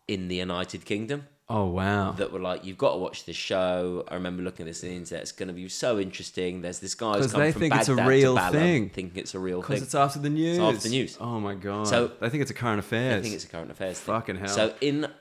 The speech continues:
Speaker 1: so <laughs> while it sounds dream world, and of course it is in many aspects,
Speaker 2: Yeah.
Speaker 1: you've got the commissioning editor of Channel four inviting me and going, "Make this, do this. Here's a top agent, here's a top production company, here's some slots."
Speaker 2: Yeah.
Speaker 1: I had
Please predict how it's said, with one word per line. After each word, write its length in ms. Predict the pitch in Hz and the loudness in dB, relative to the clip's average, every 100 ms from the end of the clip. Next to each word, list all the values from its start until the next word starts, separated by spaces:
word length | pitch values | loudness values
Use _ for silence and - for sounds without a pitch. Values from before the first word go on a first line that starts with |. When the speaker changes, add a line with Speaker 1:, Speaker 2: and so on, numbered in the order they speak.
| _ - | _ -2
Speaker 1:
so 200 | - 135 - - | 2 2 0 -16
<laughs> 140 | _ | _
while 360 | 120 131 139 143 | 4 6 8 6
it 140 | - | 2
sounds 720 | - 180 190 165 120 113 107 - - - - 120 | 2 6 8 6 4 -2 -8 -12 -20 -20 -16 -8
dream 400 | 120 131 131 113 | -2 0 0 -2
world, 220 | 92 92 | -2 -2
and 80 | 98 | -6
of 80 | 92 | -8
course 260 | 110 101 - | -8 -6 -6
it 80 | |
is 180 | - 92 | -6 -6
in 140 | 90 98 | -6 -4
many 240 | 98 87 | -4 -6
aspects, 420 | 82 - - 104 | -8 -10 -6 2
Speaker 2:
Yeah. 140 | 135 120 | 4 4
Speaker 1:
you've 80 | 101 | 2
got 80 | - | -4
the 60 | |
commissioning 380 | - 151 - 107 | -4 -4 -2 -4
editor 200 | 95 92 | -4 -6
of 40 | 95 | -8
Channel 280 | 95 92 | -6 -6
four 240 | 92 98 95 | -4 -4 -2
inviting 340 | 104 123 - | 0 0 0
me 140 | 90 90 | -4 -2
and 80 | |
going, 240 | 92 92 104 | -2 0 0
"Make 240 | 120 - | -2 0
this, 260 | 90 90 - - - _ - | -6 -4 -8 -8 -20 _ 2
do 240 | 131 120 | 4 4
this. 480 | 92 92 - - - _ _ | 0 -4 -4 -6 -8 _ _
Here's 280 | 127 127 120 | 4 4 2
a 60 | |
top 280 | - 95 - | -2 -4 -2
agent, 400 | 90 92 90 78 | -6 -4 -10 -6
here's 240 | 127 127 | -2 -2
a 40 | - | -2
top 180 | 110 - | -8 -6
production 420 | 92 85 - 90 | -8 -8 -8 -12
company, 340 | 95 87 92 | -12 -10 -6
here's 180 | 95 90 | -6 -6
some 100 | 87 | -8
slots." 460 | 82 117 90 - - - | -6 -4 -6 -8 -8 0
Speaker 2:
Yeah. 260 | 120 104 - | 2 2 0
Speaker 1:
I 200 | 123 147 | 0 0
had 260 | 143 120 | 0 -4